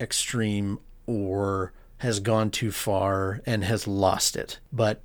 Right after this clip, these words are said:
because that character tricked him and then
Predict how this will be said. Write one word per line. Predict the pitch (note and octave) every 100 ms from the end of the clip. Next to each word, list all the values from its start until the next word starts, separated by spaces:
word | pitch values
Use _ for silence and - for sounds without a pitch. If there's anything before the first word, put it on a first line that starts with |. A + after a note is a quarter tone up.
| - - - -
because | C3+ - B2 A#2 G#2
that | A2+ -
character | - G#2+ G#2+ - A2+ G#2+ - - - - - -
tricked | - - A#2 - -
him | B2+ A#2 A#2+ B2 - - - - - -
and | A2+ G#2+
then | A2 G#2